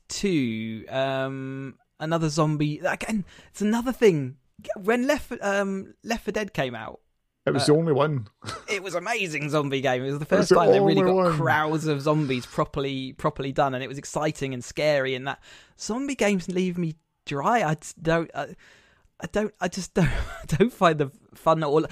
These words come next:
Speaker 1: rather, that's not fair 'cause I don't play enough of them to know, but they certainly don't encourage me to go and buy them. I just don't have that in me.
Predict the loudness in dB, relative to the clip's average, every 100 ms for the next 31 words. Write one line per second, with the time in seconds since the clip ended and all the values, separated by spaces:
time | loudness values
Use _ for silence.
0 | -8 -4 -2 0 -2 -4 -4 -4 -2 -2
1 | -2 -2 -2 0 -2 -4 -6 -6 -2 -2
2 | -2 -6 -14 _ _ -6 -2 -2 -2 -2
3 | -4 -4 -6 -2 -2 -4 -8 -10 -6 -4
4 | -4 -6 -12 -14 -18 -20 _ -8 -8 -10
5 | _ -12 -10 -10 -10 -8 -8 -8